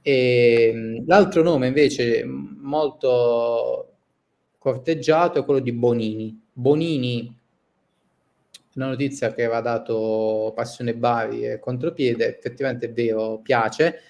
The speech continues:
Su Bonini però, lo diciamo, c'è fortissimo il nostro carissimo amico,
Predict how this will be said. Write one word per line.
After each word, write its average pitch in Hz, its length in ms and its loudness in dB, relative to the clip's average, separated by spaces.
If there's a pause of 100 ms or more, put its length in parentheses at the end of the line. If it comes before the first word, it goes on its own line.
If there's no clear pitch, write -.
(200)
Su - 160 -6
Bonini 156 380 4
però, 127 560 4
lo 120 220 2
diciamo, 131 600 -2
c'è 135 320 4
fortissimo 147 880 -2
il 127 60 -2
nostro 139 340 -4
carissimo 143 520 -2
amico, 135 560 -2